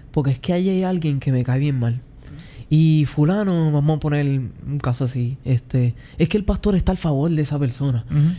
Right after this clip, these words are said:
Speaker 1: Y por eso es que yo no puedo ir allí, porque es que, eh, el pastor se supone que sí está persona brutal. Este, y si él está a favor de esta persona que está en contra mía,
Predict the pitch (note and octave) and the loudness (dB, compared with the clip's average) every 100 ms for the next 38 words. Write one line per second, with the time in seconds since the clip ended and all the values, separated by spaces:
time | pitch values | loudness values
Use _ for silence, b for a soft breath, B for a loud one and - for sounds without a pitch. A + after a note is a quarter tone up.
0 | - D#3 D#3+ G#3+ G3 G3+ F#3+ F3 F3 F3 | 0 2 2 2 0 0 0 2 2 0
1 | F#3+ F3+ D#3 D#3+ F#3+ C#3+ D3 C#3+ D#3+ D3 | 0 0 0 0 0 0 -2 -2 -2 -2
2 | - F#3+ B B B D#3+ F3 - F#3+ F3+ | -4 -4 B B B 0 0 4 2 2
3 | D3 - D3+ E3+ F#3+ C4 C#4+ D4 C4+ A3+ | 0 0 0 2 0 0 -2 -2 -2 -2
4 | - F3 D#3+ C#3+ C#3 C#3 B2+ A#2 A2+ G#3 | -2 -2 0 0 2 2 2 0 -2 -4
5 | F4 G3+ - B - D#3 D3 E3 C#3+ E3+ | -4 -4 -6 B 0 0 2 0 2 2
6 | D#3+ C4 D4+ - A3+ A3 G#3+ G3+ F3 F3+ | 2 0 -2 -6 -4 -2 -2 -2 -2 -2
7 | F3 E3+ F#3+ F3+ C#3 C3+ A#3+ A3 A#3 A3+ | -2 -2 -2 -2 0 -2 -2 -4 -2 -2
8 | A3+ G3+ E3+ | -2 0 0